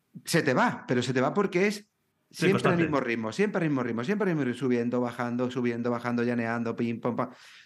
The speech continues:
Speaker 1: Y bajando, como es bueno técnicamente, pues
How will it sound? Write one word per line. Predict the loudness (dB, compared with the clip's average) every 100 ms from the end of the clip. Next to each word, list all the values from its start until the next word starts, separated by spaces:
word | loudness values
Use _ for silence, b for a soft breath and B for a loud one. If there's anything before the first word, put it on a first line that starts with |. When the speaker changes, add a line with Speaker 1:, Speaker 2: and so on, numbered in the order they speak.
| B _ 2
Speaker 1:
Y | 4
bajando, | 4 2 2 2 4 2 0
como | 0 -2
es |
bueno | 0 0 0
técnicamente, | 0 -2 -2 -2 -4 -2 -6 -8 b b b _
pues | 0 2 2